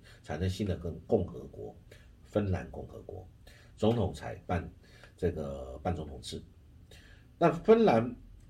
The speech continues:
这个西南方有一小串人，这些人在这个地方，这个小岛啊，叫做一小串小岛，这叫奥兰群岛，居住的全部是瑞典人。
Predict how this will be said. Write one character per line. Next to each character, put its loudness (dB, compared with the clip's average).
这 4
个 6
西 2
南 6
方 4
有 6
一 0
小 0
串 -2
人， -10
这 4
些 4
人 0
在 -2
这 2
个 6
地 0
方， -2
这 -6
个 0
小 0
岛 0
啊， -12
叫 -8
做 -8
一 -8
小 0
串 0
小 -6
岛， -8
这 -10
叫 -8
奥 2
兰 -10
群 -14
岛， -16
居 2
住 10
的 10
全 2
部 0
是 -2
瑞 6
典 -6
人。 -14